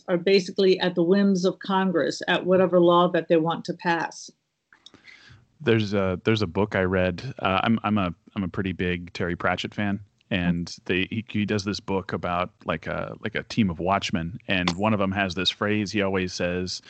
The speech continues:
Speaker 2: and he doesn't really understand what it means, but he keeps saying, uh, "Quis custodiat ipsos custodes."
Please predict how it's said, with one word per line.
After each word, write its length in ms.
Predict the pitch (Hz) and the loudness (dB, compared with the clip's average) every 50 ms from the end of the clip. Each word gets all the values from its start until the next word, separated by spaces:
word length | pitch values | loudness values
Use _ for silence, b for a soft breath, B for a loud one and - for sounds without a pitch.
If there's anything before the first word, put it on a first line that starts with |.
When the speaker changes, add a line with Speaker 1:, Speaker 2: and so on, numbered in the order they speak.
| B B B B B B - | B B B B B B -2
Speaker 2:
and 320 | 92 92 92 95 98 - | 0 2 2 2 2 2
he 80 | 101 113 | 2 4
doesn't 240 | 117 135 127 131 | 4 4 4 4
really 220 | 98 107 110 107 92 | 2 2 2 2 2
understand 480 | 101 110 95 90 - - 120 104 104 | 2 0 0 -2 -2 -2 -2 -2 -2
what 100 | 98 95 | -2 -2
it 80 | 95 78 | -2 -2
means, 320 | 87 95 95 92 90 87 | -2 -4 -4 -4 -4 -6
but 80 | - 95 | -6 -6
he 80 | 95 92 | -6 -4
keeps 220 | - 113 98 - | -4 -4 -4 -2
saying, 360 | - 107 98 92 92 92 92 - | -2 -2 0 0 -2 -4 -4 -4
uh, 180 | 98 87 76 - - | -4 -6 -6 -8 -4
"Quis 260 | - - 123 104 - | 0 2 2 2 0
custodiat 680 | - - 101 - - 120 104 98 90 92 90 90 95 - | -2 -4 -6 -2 0 0 0 2 0 -2 -2 -2 -2 -2
ipsos 420 | - 101 - - - 95 90 - - | -4 -2 0 2 2 2 2 0 -2
custodes." 760 | - 104 - - - 104 95 87 87 80 78 76 78 - - | -2 -4 -4 -2 0 0 0 0 0 -2 -2 -4 -6 -10 -12